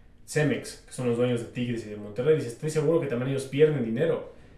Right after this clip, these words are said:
Dice, "Pero realmente lo tienen a los equipos para tener contenta a la gente". Y es, es algo también cierto, o sea que mientras tengas a la gente contenta, al pueblo contento, pues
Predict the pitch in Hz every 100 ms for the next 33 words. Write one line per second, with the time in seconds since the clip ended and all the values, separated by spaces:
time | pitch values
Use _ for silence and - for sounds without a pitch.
0 | - 117 - 120 117 135 143 147 147 -
1 | 120 120 143 147 151 127 123 147 139 156
2 | - 120 110 107 117 139 139 123 139 139
3 | 127 156 208 196 - - - - - -
4 | - - - - - 127 127 - 165 185
5 | 185 151 170 - 226 - - 135 - 123
6 | 110 - - - 127 - 135 127 185 185
7 | 180 151 180 170 156 147 175 160 143 143
8 | 165 165 151 143 160 156 139 123 110 -